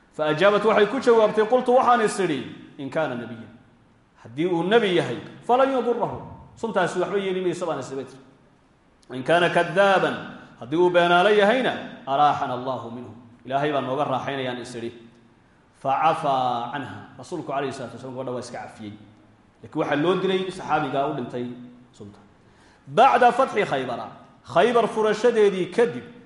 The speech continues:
tazawaja rasuulu sala allahu alayhi wasallam, rasuulku waxa uu guursaday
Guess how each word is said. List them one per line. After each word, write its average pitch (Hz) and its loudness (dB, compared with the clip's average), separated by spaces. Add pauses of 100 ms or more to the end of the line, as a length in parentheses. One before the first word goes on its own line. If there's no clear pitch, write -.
tazawaja 202 2
rasuulu 175 -2
sala 156 -4
allahu 170 0
alayhi 151 -2
wasallam, 175 -4 (300)
rasuulku 196 -4
waxa 214 4
uu 196 4
guursaday 156 -6